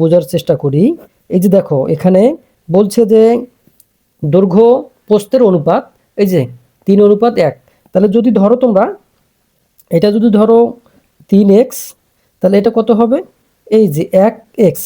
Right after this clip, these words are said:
তাহলে এইরকম কিন্তু তোমাদের এই যে এখান থেকে আয়তাকারটা এইভাবে বলা আছে। আবার বলা আছে যে পরিসীমা দেওয়া আছে। তাহলে পরিসীমা কি? তোমরা দেখো এখান থেকে শুরু করে এই ঘুরে আসলা,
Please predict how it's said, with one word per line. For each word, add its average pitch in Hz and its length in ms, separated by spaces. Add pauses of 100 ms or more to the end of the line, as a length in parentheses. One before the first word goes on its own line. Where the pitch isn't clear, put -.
(1080)
তাহলে 170 180 (140)
এইরকম 233 380
কিন্তু 175 200 (420)
তোমাদের 170 400 (420)
এই 202 100 (100)
যে 196 160
এখান 175 160
থেকে 160 260 (460)
আয়তাকারটা 180 480 (120)
এইভাবে 175 360 (460)
বলা 208 340
আছে। 143 180 (320)
আবার 180 240
বলা 190 200
আছে 214 180 (420)
যে 160 80 (120)
পরিসীমা 226 440
দেওয়া 165 180
আছে। 143 200
তাহলে 196 240
পরিসীমা 220 400
কি? 254 100 (340)
তোমরা 220 280
দেখো 190 140 (160)
এখান 226 220
থেকে 233 220
শুরু 190 200 (100)
করে 170 200 (600)
এই 180 180 (120)
ঘুরে 185 300
আসলা, 175 280